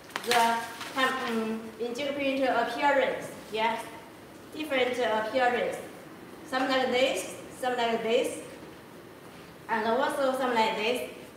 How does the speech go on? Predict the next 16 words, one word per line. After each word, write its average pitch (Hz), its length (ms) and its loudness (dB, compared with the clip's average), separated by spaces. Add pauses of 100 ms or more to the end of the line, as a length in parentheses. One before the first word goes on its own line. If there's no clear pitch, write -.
and 208 140 0
also 262 440 2 (320)
this 254 200 2
one 233 260 8 (200)
is 226 180 4 (260)
controlled 254 440 2
by 226 160 4
the 220 240 2
keyboard. 262 400 6 (240)
Yes, - 300 -2 (680)
so 226 260 2 (200)
we 262 80 4
have, 247 320 0 (480)
and, 233 200 2
uh, 226 200 4
ex-, 262 160 0